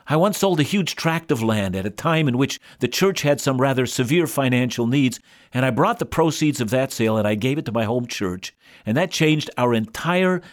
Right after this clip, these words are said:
financial outlook. And then the apostles made so much of it. They almost had a party for me, and then they changed my name, and now everyone knows what I did,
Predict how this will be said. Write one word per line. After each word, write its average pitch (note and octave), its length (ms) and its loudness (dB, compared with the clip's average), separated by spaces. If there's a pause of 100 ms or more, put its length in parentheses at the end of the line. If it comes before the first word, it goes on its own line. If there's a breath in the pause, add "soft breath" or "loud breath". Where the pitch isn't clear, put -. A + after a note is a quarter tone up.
financial D3 840 0
outlook. F#3+ 480 -2 (260 soft breath)
And D#3+ 100 4
then F#3+ 100 4
the D#3 100 4
apostles F#3 600 0 (200 loud breath)
made E3+ 260 2
so A#3+ 260 2
much G#3+ 340 0
of F#2 120 -4
it. - 160 -12 (400 soft breath)
They F#3+ 80 2
almost B3+ 240 2
had E3 140 2
a D#3+ 40 2
party A#3+ 400 2
for - 140 -2
me, A2 200 2 (180 loud breath)
and F3 140 4
then C4+ 100 4
they G3 100 4
changed A#3+ 520 0
my D3+ 180 0
name, E3+ 300 2
and E3 80 2
now F#3+ 180 0 (240 loud breath)
everyone C4 500 4
knows G3 280 4
what G#3+ 120 4
I G#3+ 120 4
did, B3+ 260 2